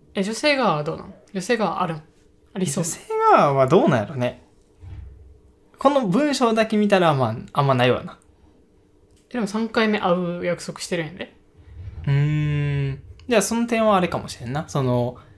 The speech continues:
Speaker 2: 二回目の時点でアプローチはないけど、
Speaker 1: うん。
Speaker 2: まだ、まあ、まだいいかなぐらいのラインかも。
Speaker 1: あー。
Speaker 2: 人によってさ、歩み寄るスピード感って全然違うやん。
Speaker 1: うんうんうん。
Speaker 2: だから俺みたいに爆速のタイプもおれば、
Speaker 1: うん。
Speaker 2: もう数ヶ月かけて、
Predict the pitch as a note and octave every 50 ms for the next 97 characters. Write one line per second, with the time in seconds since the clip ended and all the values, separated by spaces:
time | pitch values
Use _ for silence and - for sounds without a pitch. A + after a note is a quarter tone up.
0 | - - - - - D#3+ G3 G3 B3 A3+ A3 A3 G#3+ G#3+ G#3+ G3+ F#3+ F#3+ G3 F#3+
1 | G3 - F#3 D3+ C#3 D3 E3+ D#3+ G#2+ G#2 - - - - - - - G#3 A#3 A#3
2 | G#3 F#3+ - F3+ D#3+ D3+ D#3 E3 E3+ E3+ - E3+ D#3 G3 G#3+ F3 - - - G#3
3 | F#3 E3+ D3+ - - - - - - - - _ _ - - - G3 B3 D4 E4
4 | - - G#3+ B3+ A#3 F3 C#3+ D3 E3 F#3+ G3 F3+ F#3+ F#3+ F3+ - E3 D3 D3 D3
5 | D3 D3 C3+ C3 G#2+ A2+ B2 A#2+ A#2+ A#2+ A#2+ - - - - - - - - -
6 | - - - - - - - G#3 F#3 F3+ F3+ F3 E3+ E3+ E3+ D#3+ E3 E3+ E3+ F3
7 | - - - - - - - _ - - - _ - - - - E3 - - D4
8 | D4 B3+ B3 B3 - B2 - - - - - - D#3+ E3+ G3 A3 A3+ A3 G#3 G#3
9 | G3 F#3+ F#3 F#3+ - - - F3 E3 D#3 D#3+ D#3 - D#3 C#3+ C3+ B2 A#2 B2+ B2
10 | B2+ C3+ C#3 C#3 C3+ - C3 B2 G#2 - F#3 - - _ _ - - - G#3+ G#3
11 | G3+ F#3+ F3+ F3+ F3 C#3+ A#2+ C#3 E3+ A3 A3 G3+ G3 G3 C#3+ A#2+ A2+ A#2+ A#2+ -
12 | C#3 C3 C3+ - - - F3 D#3+ D#3 D3+ D3+ C#3+ A2+ - - A2+ A2+ B2 B2+ B2+
13 | B2 C#3 D3 B2+ - F3+ G3+ G3 G3 F#3 E3+ E3 F3+ - _ _ C#3 C3 - -
14 | F3 F3+ F3+ G3 - D3+ - - - - - - B2+ - B2 A#2+ - - -